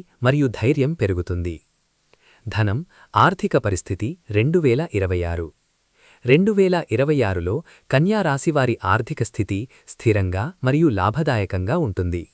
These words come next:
పాత అప్పులు తగ్గుతాయి, పెట్టుబడులు వృద్ధి చెందుతాయి. అయితే అనవసర ఖర్చులు తగ్గించుకోవడం ముఖ్యం.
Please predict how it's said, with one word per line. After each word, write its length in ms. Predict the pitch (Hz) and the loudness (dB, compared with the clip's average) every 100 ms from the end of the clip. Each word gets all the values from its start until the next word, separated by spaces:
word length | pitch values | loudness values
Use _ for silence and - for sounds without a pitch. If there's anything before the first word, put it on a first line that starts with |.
| _ _ _ - _ 107 | _ _ _ -20 _ 4
పాత 240 | 131 175 | 4 4
అప్పులు 400 | 131 190 - 139 | 0 0 0 0
తగ్గుతాయి, 640 | 95 90 90 92 87 101 190 _ _ - | 0 -2 -2 -2 -4 -6 -8 _ _ 2
పెట్టుబడులు 520 | 139 - 190 120 143 | 2 4 2 4 4
వృద్ధి 340 | 151 113 120 160 113 | 2 0 -2 -2 -2
చెందుతాయి. 480 | 90 90 87 85 78 - _ _ - - | -2 -2 -4 -6 -10 -20 _ _ -12 -4
అయితే 300 | 95 85 139 190 - - | -2 0 -4 -4 -16 -2
అనవసర 480 | 113 175 202 - 170 | 0 2 -2 -2 -2
ఖర్చులు 420 | - 104 - 113 | -2 -6 -4 -4
తగ్గించుకోవడం 800 | - 101 131 160 - 101 90 160 143 | -2 -2 -2 -4 -2 0 2 0 -2
ముఖ్యం. 360 | - - 87 | -6 -6 -6